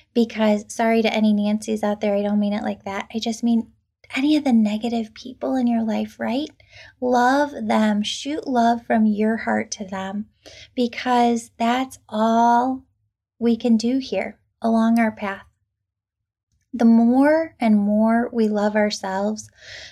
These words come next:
the more and more we love one another, the more and more we love the fact that this life doesn't just reveal itself to us,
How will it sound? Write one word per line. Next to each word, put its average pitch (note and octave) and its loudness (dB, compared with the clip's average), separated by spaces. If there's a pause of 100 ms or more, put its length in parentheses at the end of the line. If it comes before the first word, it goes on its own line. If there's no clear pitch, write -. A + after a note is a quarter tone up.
(100)
the G#3 2
more A#3+ 6
and C4 4
more A#3+ 4
we A3+ 2
love G#3 -2
one A3 0
another, G3+ -2 (420)
the - 2
more B3 6
and D4 6
more C4+ 6
we B3 2
love G#3 0 (160)
the - -4 (200)
fact C4 -2
that A3 -6
this C4 -2
life A3 -2
doesn't A#3 0
just A3+ -6
reveal G#3+ 0
itself F#3+ -4
to G#3 -6
us, G3 -10